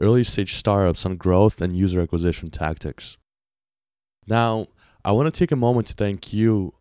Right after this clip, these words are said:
our listener, for taking the time out of your busy lives and tuning into this episode. I could guarantee you that you're in a select group of folks who are determined to take action towards improving your careers and preparing for the technological revolution that's ahead of us.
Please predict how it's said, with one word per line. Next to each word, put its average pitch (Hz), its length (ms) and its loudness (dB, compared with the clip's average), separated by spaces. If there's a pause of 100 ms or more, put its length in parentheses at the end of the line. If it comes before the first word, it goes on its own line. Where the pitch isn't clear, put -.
our 92 140 2
listener, 87 580 4
for 92 160 -2
taking 120 300 0
the 123 80 0
time 107 320 -2
out 98 80 0
of 92 100 -2
your 92 120 -2
busy 113 340 0
lives 95 640 -6
and 90 160 -12
tuning 107 300 -2
into 92 160 -8
this 90 200 -8
episode. 73 480 -6 (720)
I 101 140 -2
could 117 160 -2
guarantee 127 580 0
you 95 160 0
that 90 300 -4 (240)
you're 104 260 0
in 113 60 -2
a 113 40 -2
select 113 340 -4
group 127 120 0
of 110 100 -4
folks - 560 -2 (320)
who 98 60 -2
are 95 80 4
determined 107 480 -2
to 98 100 -8
take 92 360 -6
action 98 400 -6
towards 90 240 -6
improving 101 340 -6
your 98 140 -4
careers 87 680 -4 (340)
and 95 160 -8
preparing 107 520 -2
for 95 180 -4
the 92 80 0
technological 101 640 -2
revolution 90 540 -2
that's 87 180 -6
ahead 90 240 -4
of 80 140 -6
us. - 280 -12